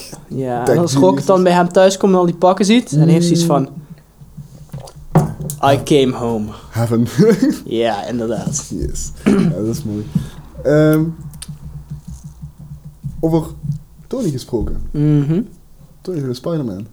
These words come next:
Speaker 1: Inderdaad, hij is, eh, Uncle Ben, Tony Stark style.
Speaker 2: Soort van wel, ja. Ehm,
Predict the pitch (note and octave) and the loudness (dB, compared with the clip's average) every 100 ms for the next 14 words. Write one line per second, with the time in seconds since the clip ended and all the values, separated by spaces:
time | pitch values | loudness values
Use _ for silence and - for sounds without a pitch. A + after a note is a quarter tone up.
0 | - - C3+ B2+ D#3 F3+ C#3+ - D3 D3+ | -12 -2 0 2 4 2 0 -2 2 4
1 | D#3 - - D3+ C#3+ D#3+ D#3+ C#3 D#3+ C#3+ | 4 2 2 2 2 0 0 2 2 2
2 | C3 C3 C#3 - - - - C3 G2 - | 0 -4 -6 -4 -6 -6 -4 -4 -4 -8
3 | - - - - - _ - - - - | -14 -20 -20 -20 -20 _ -20 -20 -14 -6
4 | B3 - C3 C#3+ F#3 C#3 D#3 C3 - - | -4 -4 -4 -4 -4 -2 -2 -4 -10 -20
5 | - - - - F#3+ G3+ | -20 -20 -20 -2 2 4